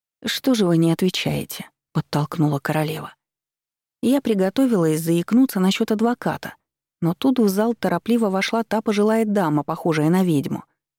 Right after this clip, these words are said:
Она, важно, несла нечто, прикрытое шелковым платком.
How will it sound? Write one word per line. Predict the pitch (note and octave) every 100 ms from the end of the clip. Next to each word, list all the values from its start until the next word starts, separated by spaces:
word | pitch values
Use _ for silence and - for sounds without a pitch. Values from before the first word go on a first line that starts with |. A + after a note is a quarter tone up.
| _ _ _ _
Она, | - C#3+
важно, | C#3 C#3 C#3
несла | C#3+ D3+ D#3+
нечто, | D#3+ G3 A#3 - D#3+
прикрытое | - - G#3+ - G3
шелковым | - F#3+ F#3 F3 F#3
платком. | F#3 G3+ - - C3 C3